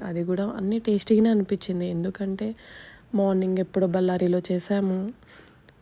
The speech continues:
ఇక్కడిది ఇవి-, ఈ ఊరేదో కూడా గుర్తులేదు నాకు. ఇంకా అది కూడా మంచిగా తినేసి ఇంకా ఫాస్ట్ ఫాస్ట్గా అయితే స్టార్ట్ అయిపోయాము.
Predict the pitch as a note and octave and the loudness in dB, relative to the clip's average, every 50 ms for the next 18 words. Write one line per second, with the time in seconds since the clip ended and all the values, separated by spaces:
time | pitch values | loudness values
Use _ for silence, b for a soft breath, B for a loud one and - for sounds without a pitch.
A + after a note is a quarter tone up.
0 | - - - A3 - - - G3+ G3 G3+ F#3 G#3 G3+ F#3 F#3+ - - G3 F#3+ F#3 | -18 -4 -4 -4 -4 0 -2 0 0 2 4 4 2 2 2 0 0 0 2 2
1 | F#3+ F#3+ G3 F#3+ F#3+ F#3 G3 F#3+ F#3+ F#3+ G#3+ F#3+ G3+ F3+ - - F#3 F3+ F#3 F3+ | 2 2 2 2 2 2 2 2 4 4 4 2 2 -2 0 -2 -2 0 0 -2
2 | F#3 F#3 F#3 F3 - G3 G3+ A3+ C4+ - - _ _ - - _ - - _ - | -4 -6 -6 -6 -6 -4 -4 -4 -6 -8 -12 _ _ -20 -20 _ -20 -20 _ -20
3 | _ _ _ _ _ _ _ _ _ _ _ - - - - G#3 F#3+ - G3+ G3 | _ _ _ _ _ _ _ _ _ _ _ -20 -18 -4 -2 -2 0 4 4 6
4 | F#3 F#3+ F#3+ G3 G3+ G#3 G3+ F#3+ F#3+ G3+ - - _ _ - - - - - - | 6 8 8 8 8 6 6 4 2 0 -4 -8 _ _ -20 -20 -20 -20 -20 -20
5 | - - - - - G#3+ G3 F#3+ F#3+ G3+ G3 G3 F#3 - F#3 F#3 F3+ F#3 F#3 - | -20 -20 -12 -2 0 0 2 2 0 0 -2 -2 -2 -2 0 0 0 0 0 0
6 | A#3 A#3 A#3+ A#3+ B B B B B B B B B - G#3 G3+ F#3+ G3+ G3 F#3+ | 0 0 0 0 B B B B B B B B B -2 -2 -2 0 -2 -4 -4
7 | - G3 F#3 F#3 F3+ - - - F#3 F#3 F3+ - - F#3+ F#3 F#3 F#3 - F#3+ F#3+ | -2 -2 -2 -2 -2 -6 -6 -4 -4 -4 -4 -4 -2 -2 -2 -2 -2 -2 -2 -2
8 | F#3 F#3 F3+ - - G3 F#3 F3+ F3+ - F3+ F3+ - F#3 F3 F3 F3 F3 F3 | -2 -2 -4 -4 -6 -4 -4 -4 -2 -4 -4 -4 -4 -4 -4 -4 -4 -4 -4